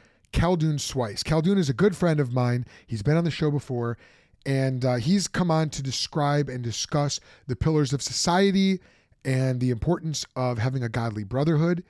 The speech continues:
He is a philosopher, an apologist, a college professor, and a life coach.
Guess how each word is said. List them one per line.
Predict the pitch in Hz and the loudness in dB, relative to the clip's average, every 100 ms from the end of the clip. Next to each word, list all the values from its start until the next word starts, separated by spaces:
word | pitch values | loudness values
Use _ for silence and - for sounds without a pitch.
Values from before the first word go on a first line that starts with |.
| - - | -18 -16
He | - 160 | -2 0
is | 139 | 2
a | 135 | 0
philosopher, | - 131 160 180 147 - 113 | -2 -2 0 0 -4 -6 -8
an | 107 117 | -8 -8
apologist, | 110 - 190 170 113 101 - - - - - - | -6 0 0 0 -2 -8 -10 -16 -20 -20 -8 0
a | 147 139 135 131 - | 4 4 4 0 -4
college | - 180 208 202 | -2 2 2 2
professor, | - 127 113 - 101 - - _ _ | -2 -4 -4 -6 -10 -14 -20 _ _
and | 170 208 233 - | 0 0 0 0
a | |
life | 165 220 - | 2 2 0
coach. | - 101 - - | -4 -6 -10 -14